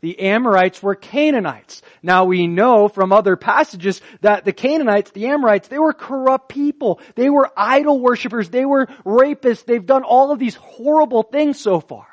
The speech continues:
But God, He's long suffering with the Amorites. He's literally giving them four hundred years to repent. And if they don't repent in four hundred years,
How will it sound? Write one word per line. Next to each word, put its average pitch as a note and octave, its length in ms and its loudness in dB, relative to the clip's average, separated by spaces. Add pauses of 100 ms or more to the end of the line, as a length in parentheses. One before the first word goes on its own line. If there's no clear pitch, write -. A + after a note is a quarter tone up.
(260)
But E3 320 -2
God, G3+ 580 2 (160)
He's G3 220 -6
long G#3+ 360 0
suffering C4 720 -2 (180)
with C#4 300 -2
the A3+ 180 -8
Amorites. F#3 540 0
He's F#3 180 -8
literally B3 400 0
giving G3+ 340 0
them F#3+ 200 0 (260)
four D4+ 320 2
hundred A3+ 600 -4
years F3+ 600 -2 (200)
to A#3 240 0
repent. F#3 1080 -4 (720)
And C#3 140 -10
if D3+ 100 -10
they D3+ 80 -8
don't E3 180 -8
repent F3+ 280 -10
in C3+ 60 -14
four D#3+ 160 -10
hundred D3 200 -12
years, F3 400 -14